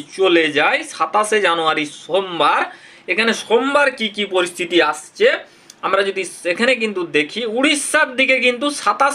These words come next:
তারিখ একটু মেঘাচ্ছন্ন হতে পারে, দু এক পশলা কিন্তু বৃষ্টিপাত হওয়ার আশঙ্কা কিন্তু পরিলক্ষিত হওয়ার আশঙ্কা আমরা কিন্তু দেখতে পাচ্ছি। তো বন্ধুরা, এবারে আমরা সরাসরি পৌঁছে যাব টেম্পারেচারের ব্যাপারে।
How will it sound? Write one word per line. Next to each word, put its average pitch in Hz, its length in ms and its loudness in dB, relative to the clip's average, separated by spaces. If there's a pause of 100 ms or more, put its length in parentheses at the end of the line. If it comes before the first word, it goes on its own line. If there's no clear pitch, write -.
তারিখ 233 260 0
একটু 220 220 -2
মেঘাচ্ছন্ন 226 680 -2 (100)
হতে 262 200 4
পারে, 277 220 2 (500)
দু 175 160 -10
এক 330 200 2 (100)
পশলা 214 340 2
কিন্তু 202 380 -4
বৃষ্টিপাত 175 680 0
হওয়ার 151 240 4
আশঙ্কা 156 500 -2
কিন্তু 147 320 -10
পরিলক্ষিত 131 640 -2 (400)
হওয়ার 127 260 2
আশঙ্কা 135 460 -4
আমরা 147 280 0
কিন্তু 131 280 -4
দেখতে 135 360 -2
পাচ্ছি। - 380 -10 (560)
তো 220 80 4
বন্ধুরা, 247 420 4
এবারে 208 360 2
আমরা 180 300 2
সরাসরি 175 640 0
পৌঁছে 165 400 0
যাব 165 180 2 (240)
টেম্পারেচারের 233 1040 2
ব্যাপারে। 127 440 0